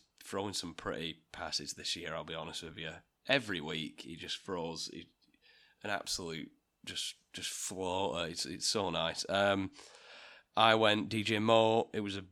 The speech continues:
big-time hit, twenty-seven point five fantasy points. The, um, the, the kind of logic worked, and I'm, I'm, I'm sticking with that logic for my pick this week that you'll see, but the logic of, like, kind of gambling on a, on a quarterback's tendency worked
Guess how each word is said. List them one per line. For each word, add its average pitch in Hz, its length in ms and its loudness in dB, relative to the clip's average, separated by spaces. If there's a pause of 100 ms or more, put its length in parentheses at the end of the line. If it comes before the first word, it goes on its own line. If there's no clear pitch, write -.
(100)
big-time 98 540 0
hit, 92 280 -2
twenty-seven 92 560 0
point 92 220 -4
five 87 240 0
fantasy 90 400 -4
points. 92 540 -8 (520)
The, 110 200 0
um, 101 540 0 (1300)
the, 123 400 2
the 120 100 -4
kind 147 260 2
of 127 80 0
logic 135 380 2
worked, 139 460 0
and 104 100 -2
I'm, 107 120 -4
I'm, 107 220 0
I'm 104 160 -4
sticking 120 340 -6
with 120 100 0
that 98 120 -2
logic 101 300 -4
for - 80 -10
my 101 80 0
pick 92 320 -8
this 101 240 -4
week 95 200 -6
that 98 100 -6
you'll 92 100 -6
see, 104 300 0
but 87 160 -6
the 98 80 -2
logic 110 540 2
of, 98 360 2 (880)
like, 95 320 2
kind 95 320 2
of 90 120 -4
gambling 95 480 0
on 90 160 0
a, 90 180 0
on 90 160 -2
a 87 40 -6
quarterback's 87 540 -2
tendency 92 640 -4
worked 87 540 -8